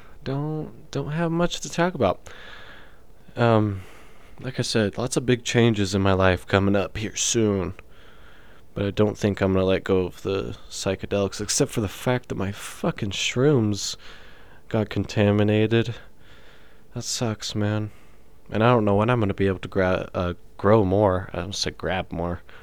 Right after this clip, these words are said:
I don't know when I'm gonna be able to grow more. I have no idea. 'Cause I need the money to do it, and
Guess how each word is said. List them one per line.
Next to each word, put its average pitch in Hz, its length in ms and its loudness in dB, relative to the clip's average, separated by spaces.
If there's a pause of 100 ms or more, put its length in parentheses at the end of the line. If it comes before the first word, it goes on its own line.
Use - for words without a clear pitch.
(680)
I 104 40 -2
don't 131 120 2
know 113 80 4
when 107 160 6
I'm 107 80 2
gonna 90 120 -2
be 92 140 -2
able 90 160 -2
to 90 320 -2 (560)
grow 95 220 2
more. 95 460 -2 (280)
I - 80 -6
have 98 140 -2
no 98 80 -4
idea. 104 320 -6 (760)
'Cause 98 240 -4
I 101 100 4
need 101 200 2
the 101 60 0
money 98 260 4
to 92 120 -2
do 104 200 2
it, 98 180 2 (420)
and 87 460 -2